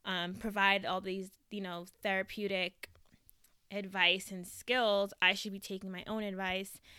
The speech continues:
And that's why I'm just trying to make sure that I'm putting my health in every way first. And I've just been struggling because my dietitian decided they want, well, they, they told me that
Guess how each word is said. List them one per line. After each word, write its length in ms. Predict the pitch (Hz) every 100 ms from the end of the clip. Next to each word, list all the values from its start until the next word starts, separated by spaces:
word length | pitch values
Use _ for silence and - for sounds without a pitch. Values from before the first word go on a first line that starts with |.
| - - -
And 220 | 196 190
that's 220 | 190 180 208
why 180 | 180
I'm 140 | 180 180
just 180 | 185 -
trying 200 | 196 185
to 60 |
make 160 | 180 180
sure 200 | - 185
that 120 | 175
I'm 160 | 165 175
putting 380 | - 175 170 170
my 180 | 156
health 400 | 165 - 170 180
in 100 | 175
every 240 | - 170 170
way 200 | - 190 -
first. 460 | 156 240 269 - - - - _ _ _
And 460 | 233 233 233 226 - -
I've 180 | - 254
just 140 | 381 -
been 120 | 359
struggling 540 | - 226 233 208 185
because 440 | 196 - 208 196 202
my 340 | 202 233 330
dietitian 640 | 240 214 214 - 196 214 196
decided 460 | 185 180 175 185
they 100 | 185
want, 280 | 180 175 - -
well, 240 | 214 208
they, 320 | 208 208 196 - _ 220 214 -
they 220 | 208 202
told 260 | 202 220 208
me 160 | 208 208
that 400 | 185 185 -